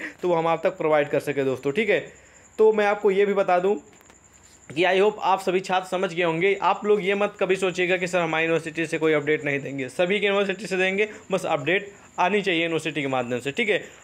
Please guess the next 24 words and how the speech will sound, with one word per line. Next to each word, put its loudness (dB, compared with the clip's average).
आपको 2
अगर 4
कोई 0
क्वेश्चन 0
है, 0
कोई 0
सुझाव 0
है 2
आपका, 0
तो -4
बेशक -2
कमेंट -2
करके -2
पूछ -2
सकते 0
हैं, 2
उसका 0
रिप्लाई 2
देने 0
की -2
हम -2
पूरी 0
कोशिश -2
करेंगे। 0